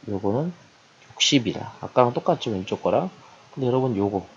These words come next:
아까 별표 쳤던 거, 이 맨 마지막 전개하는 거 요거. 예. 이게 무슨 뜻이에요? K가 일일 때도 십, K가 이일 때도 십.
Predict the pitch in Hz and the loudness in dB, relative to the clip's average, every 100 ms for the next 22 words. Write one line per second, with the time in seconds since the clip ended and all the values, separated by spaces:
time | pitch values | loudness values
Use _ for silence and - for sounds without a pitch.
0 | - - 95 - 104 - 107 92 92 87 | -12 -8 -6 -4 -4 -4 -6 -4 -4 -2
1 | 110 107 95 92 113 107 95 90 - 92 | -2 -2 -4 0 2 2 -2 -6 -6 -6
2 | 90 87 82 82 80 80 87 220 - - | -2 -2 -4 -6 -6 -2 -2 -2 -8 -20
3 | - - - - 85 - - _ _ _ | -20 -20 -12 -4 -4 -6 -18 _ _ _
4 | _ _ _ _ _ 120 110 107 131 135 | _ _ _ _ _ -4 -4 -2 0 0
5 | 113 85 - - - - _ - - 165 | 0 -4 -6 -12 -20 -20 _ -18 2 4
6 | 170 156 - 165 185 170 - 135 120 - | 8 6 6 4 6 6 2 0 -2 -4
7 | - - - - - - _ _ _ _ | -2 -4 -8 -20 -20 -20 _ _ _ _
8 | - _ - _ - 170 160 139 92 120 | -20 _ -20 _ 0 4 8 8 6 4
9 | 139 131 110 104 95 - - | 4 4 0 -2 -2 0 -2